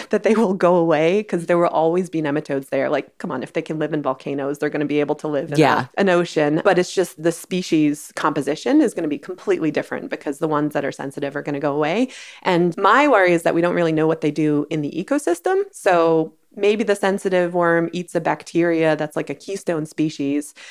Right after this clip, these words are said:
Speaker 1: And then if that worm goes extinct, then the, you know, bacterial populations will completely change. So it's kinda like the butterfly effect where
Speaker 2: Yeah.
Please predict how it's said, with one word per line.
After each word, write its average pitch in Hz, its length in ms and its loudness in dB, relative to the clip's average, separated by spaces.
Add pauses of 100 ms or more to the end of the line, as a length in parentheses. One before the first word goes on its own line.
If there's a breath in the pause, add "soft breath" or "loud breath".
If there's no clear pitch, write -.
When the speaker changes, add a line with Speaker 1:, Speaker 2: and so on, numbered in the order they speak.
(260 loud breath)
Speaker 1:
And 170 180 0
then 170 100 4
if 170 140 0
that 196 220 2
worm 170 420 2
goes 160 240 0
extinct, 285 720 0
then 170 360 0
the, 156 280 0
you 175 80 -2
know, 156 80 0
bacterial 160 500 0
populations 147 680 -2
will 151 80 -2
completely 160 460 -4
change. 254 440 -2
So - 140 -2
it's 170 100 -2
kinda - 180 -2
like 156 280 -2
the - 140 -2
butterfly 143 460 2
effect 311 480 0
where 156 300 0
Speaker 2:
Yeah. 135 100 -6